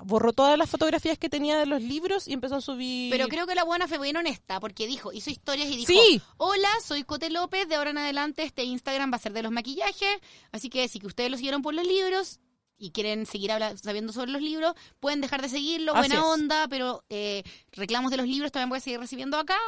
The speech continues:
Speaker 1: Sí,
Speaker 2: pero
Speaker 1: po.
Speaker 2: chao, chao".
Speaker 1: Exacto. Entonces, como que yo lo, me lo pregunté a la Cote, fue como, a esta Cote, a la que tengo al lado. <laughs> Le pregunté como, eh,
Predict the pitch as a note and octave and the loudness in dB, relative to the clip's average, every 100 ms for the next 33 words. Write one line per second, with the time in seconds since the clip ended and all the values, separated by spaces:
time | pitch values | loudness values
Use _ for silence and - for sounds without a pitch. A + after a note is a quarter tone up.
0 | A4 - D#4+ C#4 C#4 C#4 D4 - - - | -6 0 2 4 4 4 0 -12 -10 -2
1 | C#4 - - - - _ - C4 - F#3+ | 0 0 -6 -12 -20 _ -8 -4 0 0
2 | - - G3+ B3 E4+ - D4+ C#4+ B3 G3 | -2 -12 -6 0 0 2 0 2 0 -2
3 | G3 C4 C#4+ B3 A#3 B3+ C4 C#4 D4 D4 | 0 0 0 -2 0 0 0 -2 0 0
4 | D4 D4 D4+ - C4+ A#3+ _ _ - - | 0 0 -2 -2 -6 -8 _ _ -18 0
5 | A#3+ - C#4+ C#4+ E3+ E3+ G3 F#3+ A3+ A3 | 0 2 2 2 0 0 0 2 4 6
6 | A3+ E3+ G#3+ F4 G4 G4+ F4+ - E4 - | 4 2 0 8 8 6 -10 -2 0 2
7 | C#4+ D4 C#4 C4 C4+ C4+ B3+ A#3 - - | 4 4 4 2 2 4 2 0 -10 -20
8 | - - - A3 G#3 G3+ | -20 -14 -2 2 2 0